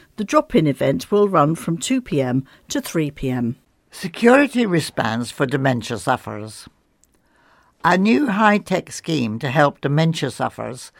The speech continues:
Speaker 2: if they become lost or disorientated has been launched by Wiltshire Police. The wristbands were first launched by Avon and Somerset Police in two thousand and fifteen.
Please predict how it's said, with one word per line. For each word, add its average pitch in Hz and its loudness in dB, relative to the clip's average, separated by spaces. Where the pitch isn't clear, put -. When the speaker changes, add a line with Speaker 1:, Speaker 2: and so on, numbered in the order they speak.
Speaker 2:
if 160 -2
they 165 4
become 147 0
lost 165 -2
or 120 -4
disorientated 127 -4
has 160 -2
been 170 0
launched 170 2
by 170 -2
Wiltshire 151 -2
Police. 143 -8
The 170 0
wristbands 240 2
were 214 0
first 170 0
launched 135 -4
by 143 -2
Avon 147 0
and 147 -2
Somerset 147 -2
Police 131 -4
in 151 -2
two 175 -4
thousand 127 -4
and 127 -6
fifteen. 127 -4